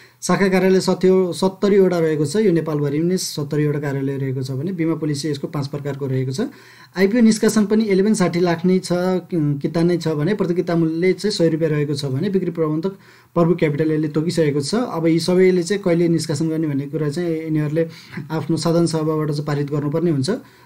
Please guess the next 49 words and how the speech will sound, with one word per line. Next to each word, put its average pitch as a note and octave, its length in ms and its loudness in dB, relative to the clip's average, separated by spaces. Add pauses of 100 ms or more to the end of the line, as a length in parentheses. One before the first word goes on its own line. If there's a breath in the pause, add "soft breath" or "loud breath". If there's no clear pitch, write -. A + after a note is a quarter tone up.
(120 loud breath)
र G3+ 80 4
चुक्ता G#3+ 280 0
पुँजीको G3+ 680 4
वान F#3+ 200 2
पोइन्ट G#3 200 0
फोर F#3+ 140 4
जिरो F3+ 300 4
अर्थात्, E3 500 -4
अ, D3 500 -4
हाल E3 260 2
रहेको E3+ 260 2
छ D#3+ 140 -4
भने D3+ 280 -4
अर्ब D#3+ 240 -2
रहेको D3 280 -2
छ D3 100 -6
र A3+ 140 -2
यसले F3 240 0
पुर्याउनु D#3 380 0
पर्ने D3 220 -2
चाहिँ F3+ 180 0
दुई D#3 200 2
अर्ब D#3 380 -2 (360 loud breath)
एक F#3 120 -2
पोइन्ट G3 180 4
चार D#3+ 200 0
जिरो E3+ 260 0
प्लस F#3 480 0
साठी E3+ 540 0
लाख F#3 300 2
जोड्दाखेरि D#3+ 500 2
ठ्याक्क G3 220 0
दुई D#3+ 160 2
अर्ब D3+ 300 0
पुग्छ E3 180 -8
र A3 180 2
त्यही G3 300 6
टार्गेट E3 340 0
मिट D3+ 180 2
गर्नको C#3+ 300 -4
लागि E3+ 120 -2
यिनीहरूले D#3 340 -4 (500 loud breath)
के D#3+ 120 2
गरेको C#3+ 240 0
हुन्, C4+ 100 -2 (180)
आइपिओ D3+ 320 -2
निष्कासन D3 440 0
गरेको C#3 280 -2
हुन्। C#3+ 220 -2